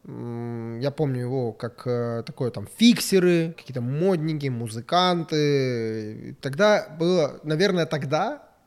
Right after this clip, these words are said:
ну, не знаю, поправь меня, вот это вот, э, слово «хипстер» вошло в обиход и стало модным, и мне кажется, как раз барбершоп вместе с хипстерами, они на одной лодке заехали в наш город, вот, э,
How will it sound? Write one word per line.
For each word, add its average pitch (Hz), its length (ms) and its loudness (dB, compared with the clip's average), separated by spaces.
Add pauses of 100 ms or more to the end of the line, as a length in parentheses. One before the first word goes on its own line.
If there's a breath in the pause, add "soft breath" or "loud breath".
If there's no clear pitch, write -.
(100)
ну, 156 120 -4
не 147 120 -2
знаю, 139 160 -4
поправь 139 440 -2
меня, 156 280 -4 (540 loud breath)
вот 143 120 -4
это 170 140 2
вот, 156 240 -4 (220)
э, 131 680 -8 (140)
слово 170 600 0
«хипстер» 147 600 0
вошло 156 420 -2
в 156 60 0
обиход 156 460 -2
и - 20 -8
стало 160 340 2
модным, 160 480 0
и 147 60 0
мне 147 280 -2
кажется, 160 360 -2
как 143 140 -8
раз 156 180 0
барбершоп 160 720 -2
вместе 156 360 0
с - 100 -6
хипстерами, 143 600 -2
они 165 220 0
на 160 180 2
одной 170 260 0
лодке 165 400 0
заехали 135 540 -2
в 147 160 -6
наш 147 220 2
город, 233 380 2
вот, 139 280 -6
э, 143 240 0